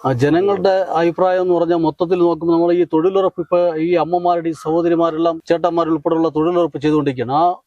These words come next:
ആ സ്ഥലത്ത് പോയപ്പോൾ തന്നെ അവരിൽ നിന്ന് വളരെയേറെ അനുകൂലമായിട്ടുള്ളൊരു മറുപടിയാണ് കിട്ടിയിട്ടുള്ളത്. അവര് പറയുകയാണ് ഒരു മാറ്റം ഞങ്ങൾ ആഗ്രഹിക്കുന്നു. കാരണം ഇപ്പോഴ് കേന്ദ്രത്തിൽ നരേന്ദ്രമോദി സർക്കാർ നടപ്പിലാക്കുന്ന പല പദ്ധ-,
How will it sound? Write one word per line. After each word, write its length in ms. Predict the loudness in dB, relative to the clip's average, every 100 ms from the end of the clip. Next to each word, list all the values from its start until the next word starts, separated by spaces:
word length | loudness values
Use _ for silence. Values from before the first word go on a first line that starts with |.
| _ _ _
ആ 80 | -2
സ്ഥലത്ത് 360 | -2 -2 -2 -2
പോയപ്പോൾ 520 | 0 0 0 -2 0
തന്നെ 160 | 0 0
അവരിൽ 280 | 0 0
നിന്ന് 200 | 0 0
വളരെയേറെ 560 | 0 0 2 2 0 -2 -8 _ _ _ -2
അനുകൂലമായിട്ടുള്ളൊരു 1040 | 0 2 2 2 0 -2 -2 0 0 -6 _ _ _ _
മറുപടിയാണ് 560 | -4 -2 0 0 0 -4
കിട്ടിയിട്ടുള്ളത്. 580 | -6 -8 -4 -4 -4 -6 _ _ _ _
അവര് 180 | 0 0
പറയുകയാണ് 400 | 0 0 0 2
ഒരു 180 | 2 2
മാറ്റം 480 | 2 0 0 -2 0
ഞങ്ങൾ 240 | 0 2
ആഗ്രഹിക്കുന്നു. 520 | 0 0 -6 -8 -16 -20 _ _ _ _ _ _ _
കാരണം 200 | -4 0
ഇപ്പോഴ് 460 | -2 0 0 0 0 0
കേന്ദ്രത്തിൽ 640 | -2 0 -4 -4 -10 -12 _ _ _ -6
നരേന്ദ്രമോദി 560 | -2 0 0 0 0 0
സർക്കാർ 440 | -2 -4 -2 -2 -2 -8
നടപ്പിലാക്കുന്ന 640 | -8 -6 -2 -2 -2 -4
പല 260 | -2 -2 0
പദ്ധ-, 280 | -2 -4